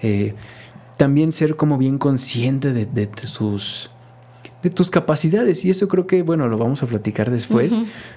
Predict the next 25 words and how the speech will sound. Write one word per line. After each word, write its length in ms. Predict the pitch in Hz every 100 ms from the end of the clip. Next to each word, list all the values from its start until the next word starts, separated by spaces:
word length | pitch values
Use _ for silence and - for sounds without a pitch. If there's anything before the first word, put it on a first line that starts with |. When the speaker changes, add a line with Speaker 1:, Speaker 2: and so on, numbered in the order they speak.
| -
Speaker 1:
pero 540 | 120 117 113 107 107 104 - - - - - - - - - -
si 180 | -
tú 140 | 131 170
sabes 420 | 165 160 135 120
el 160 | 127 117
nivel 260 | 117 131
que 100 | 139
traes, 400 | 139 147 131 151 - - -
pues 320 | - 175 - - -
canta 560 | 135 120 120 127 139
o 280 | 160 131 113
ejecuta 640 | 110 - - 143 143 123 123
o, 220 | 110 104
Speaker 2:
Ujú. 300 | 98 - 110
Speaker 1:
o 80 | 101
compón 540 | 113 107 127 131 147 151
lo 240 | 156 143
que 100 | 135
puedes 280 | 127 160 160
hacer, 320 | 151 165 160
¿no? 220 | 143 175
A 100 | 156
tu 100 | -
nivel, 440 | 113 113 139 190
Speaker 2:
Sí. 60 | 190